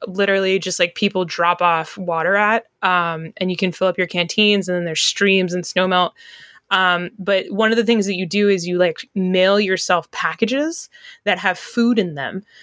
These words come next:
So you mail packages before you leave,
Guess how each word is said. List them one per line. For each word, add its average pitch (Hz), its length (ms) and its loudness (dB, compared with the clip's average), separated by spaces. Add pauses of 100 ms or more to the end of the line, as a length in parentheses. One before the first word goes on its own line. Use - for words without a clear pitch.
(140)
So - 180 -2
you 202 240 -2
mail 214 600 2
packages 202 800 -2 (140)
before 208 380 0
you 190 180 0
leave, 180 720 -2